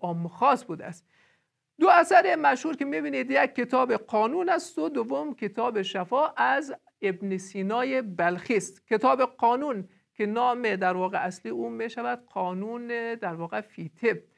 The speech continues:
یک کتاب است که در حوزه طب و پزشکی نوشته شده است. نزدیک به هفتصد سال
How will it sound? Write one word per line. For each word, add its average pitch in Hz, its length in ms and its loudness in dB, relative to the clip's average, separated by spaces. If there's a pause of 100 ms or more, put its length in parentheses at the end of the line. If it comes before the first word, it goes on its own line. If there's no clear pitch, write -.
(240)
یک 247 120 2
کتاب 254 260 0
است 247 140 -2
که 240 80 -2
در 220 260 -2
حوزه 196 760 -2
طب 233 360 -8
و 190 120 -6
پزشکی 185 580 -8
نوشته 170 480 -4
شده 285 220 -4
است. 302 220 -2 (280)
نزدیک 220 540 -2
به 285 120 2
هفتصد - 760 -2
سال 262 460 0